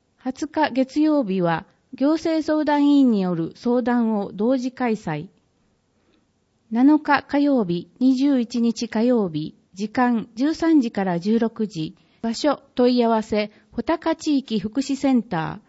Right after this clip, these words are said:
ー。電話、八二の二九四零。ファックス、八二の九六二一。二十一日は、行政相談委員による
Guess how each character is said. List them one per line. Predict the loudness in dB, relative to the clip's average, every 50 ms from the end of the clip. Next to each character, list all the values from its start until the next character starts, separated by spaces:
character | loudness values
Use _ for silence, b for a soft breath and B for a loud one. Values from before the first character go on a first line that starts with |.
| _ _ _ _
ー。 | -2
電 | 0 2 2 4 4 4
話、 | 2 2 0 -4 -6 _
八 | -8 -8 -6 -2 2 4
二 | 4 4 4 4
の | 4 2 2 0 -2
二 | 0 2 2 2 2
九 | 0 -2 -2 -2 0
四 | 0 0 0 0 0 0
零。 | 0 0 -2 -2 -4 b b b b b
フ | -6 -6 -6
ァ |
ッ | -6
ク | -6 _ -6
ス、 | -6 -4 -4 -8 -8 -8
八 | -10 -12 -12 -6 -2 0
二 | 0 2 2 2
の | 2 0 0 -2 -6
九 | -6 -2 -2 0 0
六 | -2 -2 -2 -4 -2
二 | -2 0 -2 -2 -2
一。 | -4 -6 -8 -8 -8 -8 -10 _ _ _ _ _ _ _ _ _ _ _ _ _ _ _ _ _ _ _ _ _ _ _
二 | -2 -2 -2
十 | 0 0 0 0
一 | 0 -2 -2 -2
日 | 0 0 -2 -2 -4 -2 -2
は、 | 0 0 -2 -4 -6 -8
行 | -6 -2 0 0
政 | 0 -2 -2 -2 -2 -2
相 | -2 -2 -2 -2 0 0
談 | 2 2 2 2
委 | 0 -2
員 | -2 0 2 2 4 4 2
に | 2 0
よ | 0 -2 -2
る | -2 -4 -4 -6